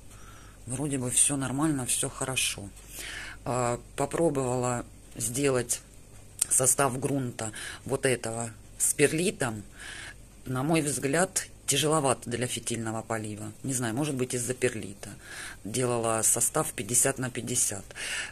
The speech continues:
А, и делала состав с пенопластовыми шариками. С пенопластовыми шариками понравилось больше. Сейчас покажу. Так, вот, с пенопластовыми шариками. Смотрите, ну, рыхлый. Рыхлый, воздушный, для фитильного полива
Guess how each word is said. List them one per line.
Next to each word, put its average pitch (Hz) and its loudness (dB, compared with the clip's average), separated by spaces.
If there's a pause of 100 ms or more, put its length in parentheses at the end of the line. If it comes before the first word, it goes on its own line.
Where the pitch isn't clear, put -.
А, 117 -2
и 135 -4
делала 151 8
состав - 2 (440)
с - -2
пенопластовыми 147 4
шариками. 113 -2
С - -4
пенопластовыми 135 -2
шариками 143 0
понравилось 135 0
больше. 110 -2
Сейчас - 0
покажу. 117 -6 (1300)
Так, 104 -10
вот, 117 -4 (100)
с - -10
пенопластовыми 135 0
шариками. 110 -6 (640)
Смотрите, 120 -6
ну, 190 2
рыхлый. - -10 (500)
Рыхлый, 147 0
воздушный, 135 2
для 127 2
фитильного 131 0
полива 135 0